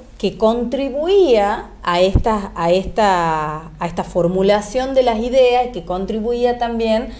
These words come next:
a los proyectos que había de emancipación.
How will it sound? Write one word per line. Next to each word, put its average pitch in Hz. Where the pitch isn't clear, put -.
a 180
los 170
proyectos 202
que 196
había 175
de 170
emancipación. 165